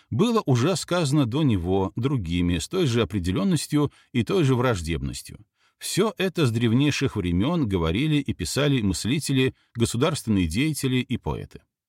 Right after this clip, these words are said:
Оба положения, содержащие важнейшие взгляды Лебона, положение о коллективном подавлении интеллектуальной деятельности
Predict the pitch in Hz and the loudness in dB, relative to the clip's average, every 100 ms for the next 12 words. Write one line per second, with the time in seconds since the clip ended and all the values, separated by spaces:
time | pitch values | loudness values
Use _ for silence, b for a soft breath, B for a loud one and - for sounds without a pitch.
0 | _ _ _ _ _ _ _ _ - 175 | _ _ _ _ _ _ _ _ 0 2
1 | 185 143 139 120 107 196 95 73 - - | 4 2 2 0 0 0 2 0 -2 -2
2 | 107 90 120 120 - 107 104 101 110 - | 0 0 0 0 0 2 2 2 2 0
3 | 104 82 95 104 90 90 92 170 90 - | -2 0 0 0 0 0 0 0 -2 -4
4 | b b b 120 120 117 190 165 135 127 | b b b 0 2 2 2 2 2 0
5 | 120 127 107 - 147 131 117 110 98 117 | -2 -2 -4 -2 0 2 2 0 0 2
6 | 117 113 110 - 117 113 104 113 101 95 | 2 2 2 0 -2 -2 -2 0 2 0
7 | 82 113 - 143 - 151 | 0 0 0 -2 -2 -6